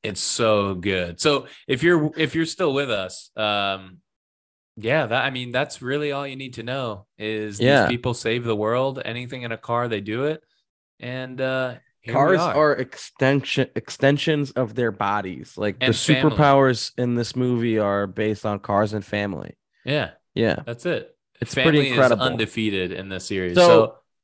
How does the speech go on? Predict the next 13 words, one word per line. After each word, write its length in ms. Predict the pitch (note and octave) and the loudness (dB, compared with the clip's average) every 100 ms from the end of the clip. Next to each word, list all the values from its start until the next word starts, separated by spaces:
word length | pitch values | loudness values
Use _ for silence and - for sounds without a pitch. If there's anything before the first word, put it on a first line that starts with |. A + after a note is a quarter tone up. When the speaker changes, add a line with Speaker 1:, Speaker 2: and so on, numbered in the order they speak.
| _ _ _ _ _ | _ _ _ _ _
Speaker 2:
you 120 | F#3+ G3+ | 2 4
know, 420 | C3+ C3 - - | 4 2 -2 -10
we're 200 | F3+ G#3+ | 2 2
going 320 | A3 A#3 G#3+ G3+ | 4 4 2 0
into 180 | F3+ | -4
this 260 | D#3 D#3+ - | -4 -4 -2
movie. 380 | D3 C3+ C#3 C3 | -2 0 0 2
Our 160 | C#3+ | 0
first 360 | D3 D#3+ D#3 - | 0 -2 -2 -2
thoughts 360 | C#3 C3+ C3+ B2+ | 0 0 0 -4
are 100 | A2+ | -2
definitely, 1120 | B2+ B2 - B2 A2+ A#2+ A#2 A2 G#2+ G#2 - | -2 -2 -2 -6 -6 -4 -2 -2 -4 -8 -8
uh, 400 | G#2+ F#2+ F2 | -4 -2 -2